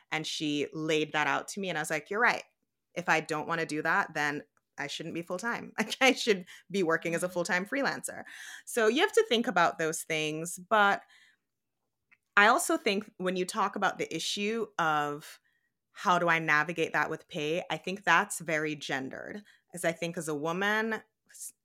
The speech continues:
Speaker 1: speaking for myself, I've just kinda taken things on and been like, "Well,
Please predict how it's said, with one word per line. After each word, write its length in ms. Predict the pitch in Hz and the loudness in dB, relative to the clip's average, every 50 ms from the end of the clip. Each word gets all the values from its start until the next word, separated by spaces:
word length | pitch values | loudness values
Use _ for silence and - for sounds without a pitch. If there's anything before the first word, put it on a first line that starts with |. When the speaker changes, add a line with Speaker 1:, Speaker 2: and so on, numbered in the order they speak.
| _ _ | _ _
Speaker 1:
speaking 460 | _ - - - 170 160 - 190 196 | _ -20 -8 -6 -6 -4 -4 -4 -4
for 120 | 202 240 226 | -2 0 0
myself, 600 | 233 226 233 226 - 175 160 156 156 160 165 - - - - | 2 0 0 0 0 0 2 2 2 0 -2 -6 -12 -6 -2
I've 240 | 165 156 156 156 160 | 0 2 2 0 -2
just 180 | - 170 - | -6 -10 -4
kinda 200 | - 190 165 160 | -2 -2 -2 -2
taken 340 | 156 - 170 156 - 165 165 | -2 -4 -6 -6 -6 -6 -8
things 260 | 165 165 160 160 165 | -8 -8 -8 -6 -2
on 240 | 175 165 165 165 165 | 0 0 2 2 0
and 120 | 156 156 151 | -2 -4 -6
been 120 | 156 151 | -6 -4
like, 240 | 151 151 147 147 - | -4 -4 -6 -4 -2
"Well, 480 | 156 175 208 233 262 277 277 269 - | 2 2 4 4 4 2 0 -4 -8